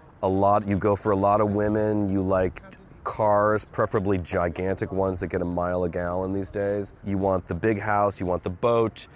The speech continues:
you eat a lot of meat, you're into sports, you drink a lot. I personally tick very few of those boxes. It's not that I've ever sat and questioned, "Oh, am I really a man? I know I'm a man." What has interested me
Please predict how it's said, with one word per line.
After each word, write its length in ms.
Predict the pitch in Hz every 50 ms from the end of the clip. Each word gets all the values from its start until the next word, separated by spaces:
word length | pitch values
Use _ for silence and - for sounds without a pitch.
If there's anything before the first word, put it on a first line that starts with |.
| - - - - - - - -
you 200 | - 101 101 101
eat 100 | 101 98
a 40 | 98
lot 200 | 95 95 92 92
of 60 | 92
meat, 560 | 95 104 113 123 123 120 120 107 - - - -
you're 160 | 110 98 95
into 140 | 92 87 85
sports, 920 | - - - - - - 123 123 120 117 120 113 - - - - - - - -
you 120 | 101 101 98
drink 400 | 85 78 98 101 113 117 117 -
a 60 | 117
lot. 420 | 110 110 110 110 110 113 113 110 - - - - - - - - -
I 300 | 107 110 120 139 151 147 -
personally 480 | - - 143 139 - 170 175 190 185 - -
tick 240 | - - 156 - -
very 340 | 107 101 123 123 131 135 127
few 260 | - - 131 127 123
of 120 | 110 101
those 200 | 107 107 107 98
boxes. 760 | 87 87 98 98 98 104 - - - 71 57 65 - - - -
It's 120 | - - -
not 180 | 196 214 208
that 100 | - 139
I've 140 | 131 113 110
ever 200 | 117 104 98 98
sat 360 | - - - 135 120 120 98
and 80 | 90 92
questioned, 460 | - - - 127 120 - - 98 101 - 151
"Oh, 100 | 147 147
am 100 | 151 180
I 100 | 226 240
really 340 | 180 110 117 123 127 127
a 60 | 113 98
man? 280 | 95 98 104 107 110 107 -
I 80 | 110
know 340 | 110 117 123 139 147 139 131
I'm 140 | 120 110 107
a 60 | 104
man." 600 | 101 98 101 104 104 101 92 80 78 76 73 - - - - - - - - - - - - - - - - - -
What 220 | - 104 110 117 110
has 160 | 110 107 104
interested 440 | 127 131 117 - 107 - - 87 85
me 640 | 90 98 104 113 123 123 104 90 85 82 82 82